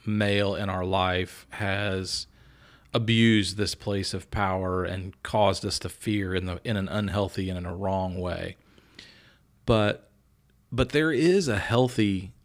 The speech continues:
there is a healthy fear of, of a good leader, a, a healthy reverence of a good leader. And I think a great story that I, that I always think of is, and I think, and I think actually, um, David Platt.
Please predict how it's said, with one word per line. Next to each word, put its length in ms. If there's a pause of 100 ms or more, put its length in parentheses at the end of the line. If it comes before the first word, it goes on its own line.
there 200
is 240
a 120
healthy 440
fear 880
of, 580 (760)
of 140
a 40
good 400
leader, 480
a, 100
a 180
healthy 340
reverence 840
of 180
a 100
good 300
leader. 480 (400)
And 100
I 80
think 440 (140)
a 120
great 300
story 760 (180)
that 180
I, 260
that 140
I 80
always 240
think 240
of 280
is, 380
and 80
I 60
think, 200
and 100
I 120
think 260
actually, 480
um, 280
David 300
Platt. 440